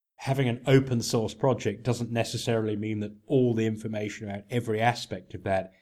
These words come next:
has to be open all the time.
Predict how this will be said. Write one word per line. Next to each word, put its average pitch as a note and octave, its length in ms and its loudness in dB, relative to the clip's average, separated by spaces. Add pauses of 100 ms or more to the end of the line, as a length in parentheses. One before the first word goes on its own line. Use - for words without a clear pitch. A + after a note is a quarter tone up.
(140)
has - 260 -2
to - 100 -10
be G2+ 260 -4
open G#2+ 580 -2
all A2 280 0
the G2 80 -8
time. G#2 460 -4